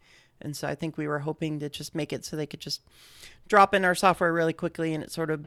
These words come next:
self-configures itself and just brings it all in. So our team was kind of building this all <laughs> from scratch. And, um,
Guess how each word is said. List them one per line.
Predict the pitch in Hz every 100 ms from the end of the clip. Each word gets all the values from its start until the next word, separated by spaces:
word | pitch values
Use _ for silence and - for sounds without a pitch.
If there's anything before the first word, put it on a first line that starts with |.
| -
self-configures | - 165 151 160 160 147 156 147
itself | - 156 147 -
and | 147
just | 151 -
brings | - 196 -
it |
all | - -
in. | - 262 262
So | - 226 226 226 - - - - -
our | 185
team | 190 196 190
was | 180 175 -
kind | 196 185
of | 165 - -
building | 180 180 180 170 170 160 - - - -
this | 160 180 175 -
all | 165
<laughs> |
from | - 170
scratch. | - 165 170 254 - - - _ _ - - _ _ - -
And, | 180 170 170 170 170 170 - -
um, | - - 214